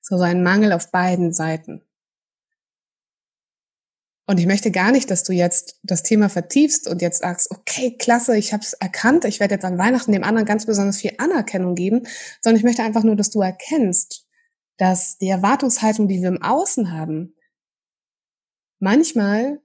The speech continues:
überhaupt nicht mit dem übereinstimmen, was wir selber bereit sind,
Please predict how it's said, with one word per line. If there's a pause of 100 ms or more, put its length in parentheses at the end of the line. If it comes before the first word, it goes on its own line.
(120)
überhaupt
nicht
mit
dem
übereinstimmen,
was
wir
selber
bereit
sind,